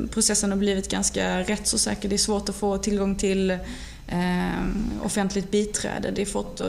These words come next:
svårt att få någon som, som har tillräckligt med information eller tillräckligt bra tolkar och så, vilket gör att, eh,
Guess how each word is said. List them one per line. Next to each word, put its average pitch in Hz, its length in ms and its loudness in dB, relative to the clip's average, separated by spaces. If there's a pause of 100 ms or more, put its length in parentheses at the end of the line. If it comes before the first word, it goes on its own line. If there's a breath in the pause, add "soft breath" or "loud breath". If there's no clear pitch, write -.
(100)
svårt 202 360 0
att 190 80 -4
få 202 160 0
någon 202 240 0
som, 196 320 2 (320 loud breath)
som 220 160 2
har 214 80 4
tillräckligt 220 460 2
med 214 100 4
information 277 720 4
eller 233 180 2 (200)
tillräckligt 233 420 2
bra 214 140 2
tolkar 247 560 0
och 277 100 0
så, 226 120 2
vilket 220 300 0
gör 220 160 4
att, - 380 0 (380 loud breath)
eh, 226 200 0